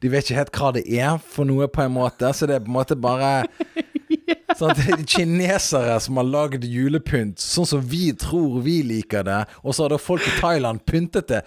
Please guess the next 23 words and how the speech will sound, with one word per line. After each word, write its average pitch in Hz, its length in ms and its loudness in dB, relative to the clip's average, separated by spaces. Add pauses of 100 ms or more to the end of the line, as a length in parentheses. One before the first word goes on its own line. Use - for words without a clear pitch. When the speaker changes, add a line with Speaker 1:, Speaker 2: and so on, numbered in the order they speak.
Speaker 1:
sånn 220 200 -2
som 180 160 0
vi 269 160 0
tror 139 320 0
vi 160 140 0
vil 156 180 -2
ha 220 160 2
det. 90 140 -6 (760)
Kommer 208 220 2
nok 117 80 0
sikkert 110 220 -2
til 147 80 4
å - 20 4
gjøre 208 160 4
det - 80 -2
flere 180 320 2
ganger, 90 320 -2
vil 87 140 0
jeg - 100 -12
tro. - 260 -2 (1040)
Men 120 140 0
Speaker 2:
Hvorfor 123 160 2
det? 294 80 0